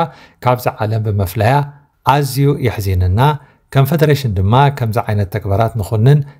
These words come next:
ፍትሒ ድማ ንጽውዕ፣ ነፍሳ ብሰላም ትዕረፍ ክብል ኣብ ኤክስ ኣብ ዝዘርግሖ ጽሑፍ ሓዘኑ ገሊጹ።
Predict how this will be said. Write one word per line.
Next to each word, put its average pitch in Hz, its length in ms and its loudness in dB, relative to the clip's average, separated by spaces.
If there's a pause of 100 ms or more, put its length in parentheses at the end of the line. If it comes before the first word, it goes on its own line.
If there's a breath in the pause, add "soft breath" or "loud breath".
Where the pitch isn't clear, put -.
ፍትሒ 143 320 -2
ድማ 101 180 0 (100)
ንጽውዕ፣ 98 420 0 (200)
ነፍሳ 110 280 0 (560)
ብሰላም 107 500 -2 (140)
ትዕረፍ 101 420 -4 (320)
ክብል 147 280 4 (340 soft breath)
ኣብ 110 220 0
ኤክስ 131 300 -4 (160)
ኣብ 110 180 -2
ዝዘርግሖ 98 400 -4 (100)
ጽሑፍ - 300 -4 (220)
ሓዘኑ 101 380 0
ገሊጹ። 107 280 2